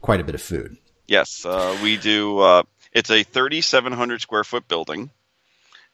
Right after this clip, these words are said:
Speaker 2: It is a multi-layer building, so it's almost like a bi-level house. So when downstairs is our storage, office, and cooler, and then you go up four stairs out of the basement, and you go into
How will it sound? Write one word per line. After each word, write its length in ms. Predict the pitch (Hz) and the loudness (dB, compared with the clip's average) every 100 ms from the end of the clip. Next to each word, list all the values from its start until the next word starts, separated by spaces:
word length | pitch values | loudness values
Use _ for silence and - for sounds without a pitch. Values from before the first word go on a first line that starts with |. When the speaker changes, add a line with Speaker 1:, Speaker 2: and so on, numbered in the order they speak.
| - | 0
Speaker 2:
It 120 | 117 | 2
is 200 | 117 107 | 2 2
a 260 | 107 101 | 2 2
multi-layer 720 | 98 110 151 - 123 110 120 117 | 0 -4 -6 -6 -2 2 4 2
building, 460 | 92 85 78 78 | 0 -6 -6 -8
so 240 | 82 107 107 | -6 -4 -2
it's 120 | - | -2
almost 200 | 131 131 | -4 -2
like 100 | 117 | 0
a 40 | |
bi-level 540 | 98 101 104 104 92 87 | 2 4 4 4 -2 -2
house. 640 | 101 76 58 - - - _ _ _ _ _ _ _ | 0 0 -2 -10 -12 -14 _ _ _ _ _ _ _
So 260 | - 104 | -4 -2
when 240 | 98 95 98 | -2 -6 -4
downstairs 640 | 98 113 113 - 117 107 | -2 0 -2 0 0 0
is 80 | 98 | -4
our 100 | 98 | -4
storage, 540 | - 113 104 104 104 - | -4 -4 -4 -2 -2 -4
office, 480 | 104 101 - 104 - | 2 2 2 -2 -2
and 140 | 98 | -6
cooler, 540 | 90 120 107 92 90 113 - _ | -6 -8 -4 0 0 -2 -12 _
and 160 | - 95 | -2 0
then 100 | 98 | 2
you 60 | |
go 100 | 101 | 2
up 80 | 107 | 2
four 240 | - 113 | 0 -4
stairs 680 | 110 - 104 101 107 131 - - _ _ _ _ _ _ _ - | -2 2 4 4 2 -2 -6 -8 _ _ _ _ _ _ _ -2
out 100 | 95 | -2
of 40 | |
the 60 | 95 | 0
basement, 480 | 98 95 - 107 95 _ | 0 0 -2 -4 -4 _
and 140 | 101 | -4
you 80 | 98 | -4
go 220 | 98 98 | -4 -4
into 540 | 98 101 107 101 98 | -4 -6 -4 -4 -4